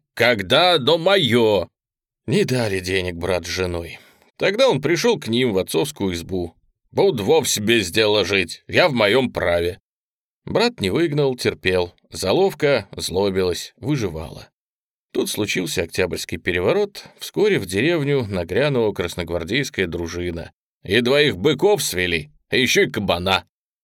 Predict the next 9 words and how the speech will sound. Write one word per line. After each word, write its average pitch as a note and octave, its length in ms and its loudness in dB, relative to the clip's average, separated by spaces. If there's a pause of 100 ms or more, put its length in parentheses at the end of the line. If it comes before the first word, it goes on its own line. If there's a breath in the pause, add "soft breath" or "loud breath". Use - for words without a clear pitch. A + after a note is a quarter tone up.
(280)
Вспоминая F3 680 -2
это, D3+ 540 -2
он A2 220 -2
трет A2+ 260 -2
безволосую F#2 760 -2
грудь G2 320 -2
мочалкой, A2+ 800 -2
удовлетворенно F2 800 -4
посмеивается. - 960 -8